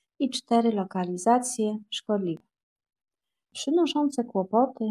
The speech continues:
straty, wydatki i różne nieprzyjemne zdarzenia, dopóki się ich nie ograniczy, e, szkodliwego działania. Warto zatem uwzględnić, e, na powierzchni swojego domu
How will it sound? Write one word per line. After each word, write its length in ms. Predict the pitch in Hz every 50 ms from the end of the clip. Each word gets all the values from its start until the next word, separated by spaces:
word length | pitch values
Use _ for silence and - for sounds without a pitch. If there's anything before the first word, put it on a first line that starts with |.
| 202 208 - _ _ _ _ _
straty, 720 | _ - - - - 190 196 202 214 214 - - 202 196
wydatki 800 | 185 180 170 170 170 185 190 208 202 202 - _ - - 190 185 - _ _ _ _ _ _ _ -
i 140 | 349 359 339
różne 340 | 349 330 330 - 262 262
nieprzyjemne 720 | 240 233 226 233 - - 220 208 196 196 202 196 202 196
zdarzenia, 720 | 196 - - 185 175 175 170 165 160 156 160 170 180 190 185 _ _ _ _ _ _ _ _ _ _ _ _ _ _ _ _ _ -
dopóki 460 | - 339 339 - 359 349 359 - 330
się 140 | 320 - 302
ich 220 | 302 294 285 - 269
nie 140 | 269 277
ograniczy, 560 | 277 254 262 262 254 254 285 285 277 - 254 247
e, 160 | 240 247 247 247 - - _ _ - - - 214 214 208 208 202
szkodliwego 640 | - - 226 208 196 190 180 185 185 185 190 180
działania. 480 | 175 180 170 160 151 156 156 156 170 170 _ _ _ _ _ _ _ _ _ _ _ _ _ _ _ _ _ _ _ -
Warto 420 | 226 233 294 349 370 370 - 269
zatem 460 | 254 254 247 247 247 240 226 214 - 226
uwzględnić, 1040 | 196 190 185 185 196 202 233 277 302 294 254 208 196 180 175 180 175 - - - - _ -
e, 120 | 180 185
na 180 | 196 196 190 190
powierzchni 560 | - 196 180 196 226 269 262 - - 247 208
swojego 500 | - - - 196 196 214 247 240 214 208
domu 460 | 180 175 170 165 160 160 175 226 247